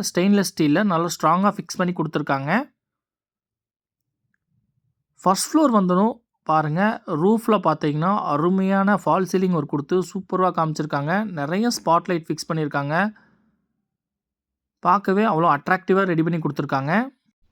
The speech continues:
இப்ப நம்ம பார்க்கறது ஃபர்ஸ்ட் ஃப்ளோர்ல இருக்கிற செகண்ட் மாஸ்டர் பெட்ரூமுங்க. இது நல்ல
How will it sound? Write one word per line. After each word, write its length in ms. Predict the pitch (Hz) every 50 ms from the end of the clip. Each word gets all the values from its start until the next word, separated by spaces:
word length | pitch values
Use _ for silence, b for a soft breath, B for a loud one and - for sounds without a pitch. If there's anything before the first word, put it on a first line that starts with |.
| _ _ _ _ _ _ _ _ -
இப்ப 160 | 208 - - 220
நம்ம 160 | 214 208 185
பார்க்கறது 360 | 165 175 165 143 - 180 214
ஃபர்ஸ்ட் 260 | 208 - 175 - -
ஃப்ளோர்ல 220 | - 226 214 190 175
இருக்கிற 200 | 160 202 226 196 -
செகண்ட் 400 | - - - - 233 247 247 226
மாஸ்டர் 360 | 190 175 175 - - 185 170
பெட்ரூமுங்க. 460 | 165 151 147 156 151 143 143 143 160 202 247 285 - _ _ -
இது 200 | 151 156 175 185
நல்ல 200 | 165 165 175